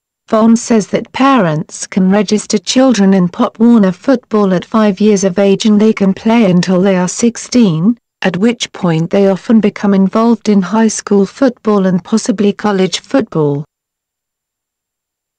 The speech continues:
Founded in nineteen twenty-nine, Pop Warner provides youth the opportunity to learn to dance,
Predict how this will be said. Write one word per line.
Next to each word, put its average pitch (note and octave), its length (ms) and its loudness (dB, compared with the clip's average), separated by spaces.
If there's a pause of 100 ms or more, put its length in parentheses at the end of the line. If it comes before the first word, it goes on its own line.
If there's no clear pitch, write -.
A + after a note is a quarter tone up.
(380)
Founded A#3+ 540 2
in F#3 200 2
nineteen G#3+ 520 2
twenty-nine, G3+ 1000 2 (260)
Pop - 260 -4
Warner A3 380 4
provides G#3+ 600 -2
youth G#3+ 300 0
the G#3 140 0
opportunity G3+ 760 0
to F#3 160 -2
learn G#3 280 2
to G#3 120 -2
dance, F#3 560 -2